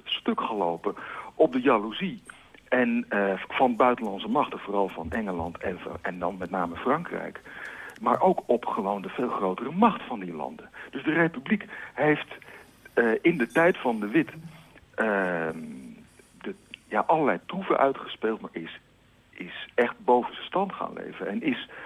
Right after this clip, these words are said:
ehm, door, nou ja, de, de buurlanden eigenlijk weer, eh, terug naar, ja, teruggefloten. Maar kijk, wa-,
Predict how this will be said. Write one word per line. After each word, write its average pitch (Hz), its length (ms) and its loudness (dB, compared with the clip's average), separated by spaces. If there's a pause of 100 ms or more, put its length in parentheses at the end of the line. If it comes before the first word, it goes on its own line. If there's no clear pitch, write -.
(560)
ehm, 98 520 2 (580)
door, 143 460 6 (460)
nou 110 280 -2
ja, 76 140 -2
de, 76 380 -6 (380)
de - 140 -10
buurlanden 117 760 -4 (380)
eigenlijk 104 480 -6
weer, 78 500 -10
eh, - 120 -14 (340)
terug - 360 -2 (320)
naar, 87 440 0 (100)
ja, 80 260 -4 (220)
teruggefloten. 170 760 2 (400)
Maar 127 240 6
kijk, - 240 0 (120)
wa-, - 160 2